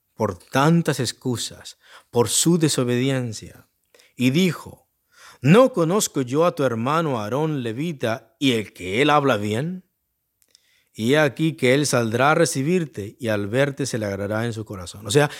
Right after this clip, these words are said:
Dios había previsto todas esas cosas.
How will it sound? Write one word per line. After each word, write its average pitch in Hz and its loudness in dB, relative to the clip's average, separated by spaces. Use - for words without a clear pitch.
Dios 180 4
había 160 2
previsto 147 0
todas 196 2
esas 180 -2
cosas. 101 -14